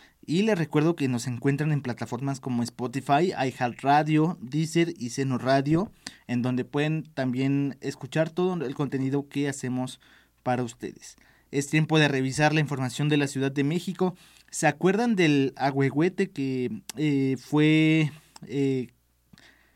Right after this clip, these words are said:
trasladado a Reforma para tener un, un nuevo ejemplar, una nueva, eh, un nuevo árbol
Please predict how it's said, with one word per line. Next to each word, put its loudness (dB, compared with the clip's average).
trasladado 2
a 0
Reforma -2
para -4
tener -2
un, -2
un -4
nuevo 0
ejemplar, -2
una -4
nueva, -4
eh, -6
un -6
nuevo 2
árbol 2